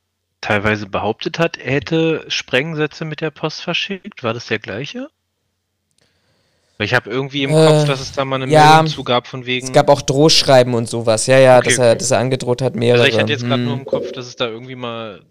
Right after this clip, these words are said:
Speaker 1: dass ich irgendwo mal gelesen hätte, von wegen, die D H L hat das Problem, irgendwer erzählt ihnen, äh, er hätte Sprengstoff, äh, Sp-, Sprengsätze quasi versandt und bedroht die deswegen. Scheint ja dann genau der gewesen zu sein.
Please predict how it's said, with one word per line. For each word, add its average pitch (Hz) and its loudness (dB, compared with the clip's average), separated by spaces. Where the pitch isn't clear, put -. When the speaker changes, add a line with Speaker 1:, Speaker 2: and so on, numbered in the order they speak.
Speaker 1:
dass 120 -12
ich 117 -10
irgendwo 127 -8
mal 120 -4
gelesen 127 -8
hätte, 131 -8
von 117 -14
wegen, 123 -8
die 120 -12
D 110 -2
H 117 0
L 110 -4
hat 123 -6
das 110 -8
Problem, 117 -6
irgendwer 113 -4
erzählt 117 -6
ihnen, 113 -10
äh, 113 2
er 110 -4
hätte 117 -8
Sprengstoff, - -8
äh, 123 -12
Sp-, - -14
Sprengsätze 143 -6
quasi 139 -8
versandt 143 -6
und 117 -14
bedroht 113 -10
die 127 -8
deswegen. 107 -8
Scheint 113 -8
ja 120 -6
dann 110 -6
genau 110 -12
der 110 -12
gewesen 110 -6
zu - -16
sein. 98 -8